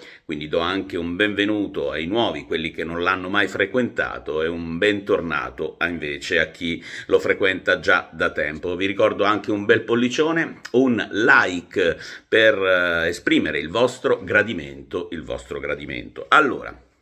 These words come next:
arriviamo a tutto, eh? Arriviamo a tutto. Lasciatemi dire che sono stati due giorni importanti, due giorni importanti, non ne ho parlato nei video precedenti, un po' per scaramanzia, un po' perché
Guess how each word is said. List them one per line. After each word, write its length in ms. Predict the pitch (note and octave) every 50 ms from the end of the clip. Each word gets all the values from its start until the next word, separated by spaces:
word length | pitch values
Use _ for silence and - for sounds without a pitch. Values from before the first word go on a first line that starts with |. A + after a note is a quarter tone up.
| _ _ _ -
arriviamo 440 | B2+ C3 C3 C3 C3+ C3 B2 A#2 G2+
a 40 | -
tutto, 420 | - D#2 C2 - - F2+ G2+ G#2+
eh? 140 | A2 G#2 - - -
Arriviamo 460 | F#2+ G2+ G2+ G2+ G#2+ A2 A2+ A#2+ A#2
a 60 | A2+ A2+
tutto. 520 | - D#3 D#3 D3+ D3+ D3 D3+ C3 - - - - - - - - - - - - -
Lasciatemi 420 | - G2 C3+ - F3+ E3 D#3 D#3 C#3
dire 180 | C#3+ F3 E3+
che 40 | C#3
sono 160 | B2 - A#2
stati 320 | A2 - C#3+ C#3+ A#2 G#2 F2
due 160 | F2 A2+ A#2
giorni 380 | G#2 G2 A#2+ A#2+ A#2 A2 A2 G2+
importanti, 1000 | G2 - F#2 F#2 - - - A#2+ G#2+ G2 F#2+ F#2+ G2 - - D3 E3+ F3+ F3 - - - - - - _
due 200 | - E2 D2+ E2+
giorni 240 | E2 F2 F#2+ F2+ F2+
importanti, 640 | F2 E2+ G2 F#2+ - - D3 C3+ G#2+ - - D#2 E2+
non 180 | F#2+ G2+ G2
ne 80 | G2 F#2
ho 120 | E2+ E2+
parlato 580 | - E2 D#2+ E2 F2 F#2 F#2 F2+ F2 D#2 D#2+ D#2+
nei 100 | D#2+ D#2+
video 260 | E2+ F2+ E2 E2+ D#2+
precedenti, 960 | - - E2 - - A2+ A2+ C3+ C3+ A#2+ G#2+ F#2+ F2+ - - E2 D#2 C2 - - _ _ _ _ _ _ _ _ _ _ _ - -
un 120 | G2+ G#2
po' 140 | - F#2+ F2
per 160 | - F2 E2+
scaramanzia, 840 | - - F2+ F2+ F#2+ G#2+ A#2+ B2 A#2+ - D3 C#3 A2+ F#2+ D#2 D2 - - - - - - - - - -
un 220 | - G2 F2+ -
po' 320 | - G2+ F#2+ F#2+ F2 - -
perché 960 | E2+ E2 D#2 D#2 - - G2+ F#2+ F#2 F2+ E2+ E2+ D#2+ D#2 D2+ D2+ D2 D2